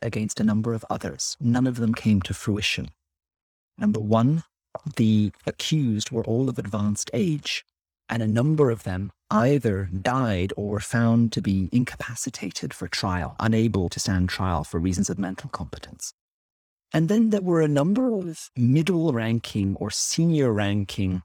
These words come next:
Khmer Rouge who were not at the very upper echelons of power, against whom the tribunal was unable to proceed because of disagreements between the international and the Cambodian staff. There was, I think, uh,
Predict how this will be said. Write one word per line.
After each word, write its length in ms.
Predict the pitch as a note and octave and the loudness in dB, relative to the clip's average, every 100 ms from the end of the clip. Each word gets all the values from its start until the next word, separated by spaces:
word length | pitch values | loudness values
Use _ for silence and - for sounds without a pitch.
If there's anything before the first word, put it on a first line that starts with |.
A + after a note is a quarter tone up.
| _ | _
Khmer 280 | - G#2+ G2+ | -4 -2 0
Rouge 460 | F#2+ G2 G2 G2 - | 0 0 0 0 -2
who 100 | B2 | 0
were 180 | A#2+ A2+ | 2 4
not 380 | A#2+ D3 F#3+ | 2 2 -2
at 100 | F#3 | -2
the 80 | B2 | -2
very 380 | G#2 A#2 A#2+ A#2 - | 0 2 0 -2 -4
upper 340 | - - C#3 - | -4 -2 -2 -2
echelons 560 | - - A2+ G#2 G2 G2 | -2 2 4 4 4 0
of 180 | F#2 | -4
power, 540 | - - C3 F#2 A#1+ - _ _ _ _ _ _ _ C#3+ | -4 0 0 -2 -6 -12 _ _ _ _ _ _ _ 0
against 480 | C3+ C3+ D#3 - | 4 4 2 -4
whom 380 | - D#3+ D#3 E3 | -6 -2 0 0
the 100 | D3 | -2
tribunal 920 | - B2 A2+ G#2 A#2+ C3 B2 A#2+ A2+ _ | -2 0 0 2 4 4 2 0 -2 _
was 220 | A2 A#2 - | -4 -2 0
unable 480 | A#2 G#2+ A2+ A2+ G#2 | 2 2 0 0 -4
to 160 | - | -8
proceed 580 | - - - G2+ - - _ _ _ _ - | -12 -10 -8 -8 -10 -14 _ _ _ _ -4
because 280 | A2+ B2+ B2 | -2 0 0
of 120 | G2+ | 0
disagreements 800 | B2 - A2+ B2 B2+ F2 - - | -2 -2 2 4 4 2 -4 -4
between 460 | A2 - A#2 G#2+ | -4 2 6 6
the 120 | G2+ F#2 | 6 4
international 800 | G2+ A2 G#2 G2 - G2 F#2+ - | 2 0 0 -2 -2 -2 -2 -2
and 200 | G#2 F2+ | -2 0
the 60 | |
Cambodian 580 | - F2+ F2 F2 E2 D#3 | 0 0 2 0 -2 -6
staff. 420 | - - - - _ _ _ _ _ _ _ _ _ | -6 -8 -10 -14 _ _ _ _ _ _ _ _ _
There 240 | A2 A#2 B2 | 2 4 6
was, 320 | B2 C3+ B2+ | 4 4 2
I 80 | A2+ | 0
think, 460 | C3 C3 - - - | 0 -2 -2 -10 -4
uh, 360 | A2+ G2+ F2+ | -2 0 -2